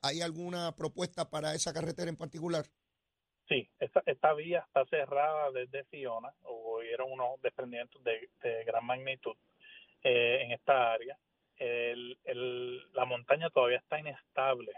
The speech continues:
Speaker 2: o sea que estamos haciendo unos trabajos, o sea, se ha tenido, ya tenemos una inversión de sobre siete millones de dólares en el área. Hay trabajos que estamos tra-, estamos allí, ¿verdad? Valga la redundancia,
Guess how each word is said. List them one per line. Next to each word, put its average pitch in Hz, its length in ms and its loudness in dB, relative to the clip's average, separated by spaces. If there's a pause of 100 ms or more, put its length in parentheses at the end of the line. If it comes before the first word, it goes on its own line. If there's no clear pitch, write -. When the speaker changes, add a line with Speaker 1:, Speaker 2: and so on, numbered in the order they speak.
(120)
Speaker 2:
o - 20 -20
sea 127 140 -4
que 139 60 -4
estamos 131 340 -2
haciendo 143 220 -6
unos 143 160 -6
trabajos, 127 440 4
o - 40 -20
sea, 117 160 -2 (340)
se 127 80 -6
ha 113 40 -6
tenido, 127 440 -4 (400)
ya 120 140 4
tenemos 135 420 0
una 127 160 2
inversión 139 340 2
de 139 100 -6
sobre 127 360 2
siete 131 280 2
millones 131 380 -2
de 127 80 4
dólares 127 340 2
en 143 80 -4
el 123 60 0
área. 127 280 2
Hay 120 180 2
trabajos 131 380 2
que 135 100 0
estamos 127 400 -2
tra-, 127 300 2
estamos 120 360 -2
allí, 131 220 -2
¿verdad? 135 400 4
Valga 120 220 0
la 123 60 4
redundancia, 135 440 -2